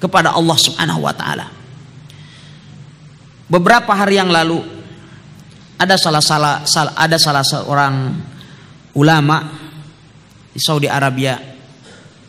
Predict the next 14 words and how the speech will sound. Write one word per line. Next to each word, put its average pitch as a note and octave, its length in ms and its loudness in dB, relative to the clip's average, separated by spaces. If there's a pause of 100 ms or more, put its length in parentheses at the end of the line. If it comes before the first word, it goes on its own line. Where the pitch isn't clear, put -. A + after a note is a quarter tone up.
(1080)
namanya D3 320 0
Doktor C#3 480 -2
Salman C3 540 0
Al-Audah. - 680 -2 (1900)
Beliau G3 520 2
dalam D#3+ 320 0
perjalanan D3+ 880 -2 (1500)
akan E3+ 360 2
mengisi D#3+ 440 2
sebuah D3 400 2
seminar D#3 480 0
internasional C#3+ 800 -2
di C#3 80 -4
Turki. C3+ 440 -6